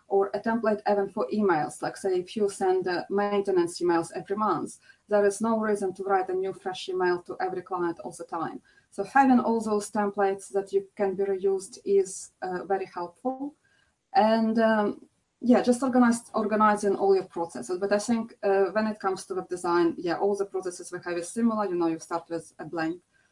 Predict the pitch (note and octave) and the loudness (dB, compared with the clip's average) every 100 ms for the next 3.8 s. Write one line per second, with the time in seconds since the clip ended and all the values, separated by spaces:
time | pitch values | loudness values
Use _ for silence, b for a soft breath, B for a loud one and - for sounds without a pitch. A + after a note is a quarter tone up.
0 | _ _ F#3 E3 D#3+ F3+ F#3 F3+ F3 E3+ | _ _ -4 -4 -4 0 2 2 -2 -6
1 | E3+ - F3 F3+ F3+ G#3 G#3 B3 C4 B3+ | -10 -6 -8 -6 -6 -6 0 4 4 2
2 | b b b - G3 G4 F#3+ E4+ - C4+ | b b b 2 4 6 4 2 -2 2
3 | F#3 F#3 - - F#3 F3 E3 E3 | 4 4 0 -2 0 2 2 0